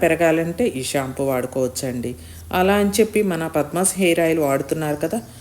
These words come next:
ఆ హెయిర్ ఆయిల్ వాడే వాళ్ళందరూ కూడా ఈ షాంపూ తీసుకొని వాడుకుంటే ఇంకా చాలా బాగుంటుందండి. కానీ మీరు అంత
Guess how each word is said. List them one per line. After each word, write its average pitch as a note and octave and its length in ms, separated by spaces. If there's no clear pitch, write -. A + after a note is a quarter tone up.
ఆ - 20
హెయిర్ F3+ 240
ఆయిల్ G#3+ 220
వాడే D3+ 260
వాళ్ళందరూ D3+ 460
కూడా D3+ 180
ఈ - 100
షాంపూ C#3+ 360
తీసుకొని C#3+ 400
వాడుకుంటే D#3 420
ఇంకా C#3 200
చాలా C3+ 260
బాగుంటుందండి. C#3 720
కానీ D#3+ 380
మీరు E3 220
అంత E3 160